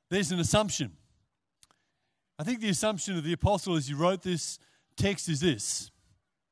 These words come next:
Everyone is trying to get the most out of life. Everyone's trying to maximize their life.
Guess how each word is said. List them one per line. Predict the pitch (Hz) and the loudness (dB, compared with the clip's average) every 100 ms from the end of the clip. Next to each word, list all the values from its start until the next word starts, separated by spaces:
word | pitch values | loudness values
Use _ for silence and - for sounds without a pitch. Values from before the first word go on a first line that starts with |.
| _ - _ _ _ _ | _ -20 _ _ _ _
Everyone | 220 311 302 262 202 190 196 202 208 - _ _ _ _ - | 6 8 10 8 8 6 4 2 -4 -12 _ _ _ _ -2
is | 151 | 2
trying | 208 202 | 4 4
to | 180 | 4
get | 175 156 | 2 2
the | |
most | 151 160 180 - | 4 4 4 4
out | 170 151 | 2 2
of | |
life. | 156 113 98 - - - - _ _ _ _ _ - | 2 2 -2 -14 -20 -20 -20 _ _ _ _ _ -2
Everyone's | 240 262 240 190 | 4 6 6 6
trying | 220 208 | 6 6
to | 180 | 6
maximize | 185 190 - 170 165 139 | 4 2 0 2 2 2
their | 165 | -2
life. | 156 104 95 - | -4 -6 -10 -20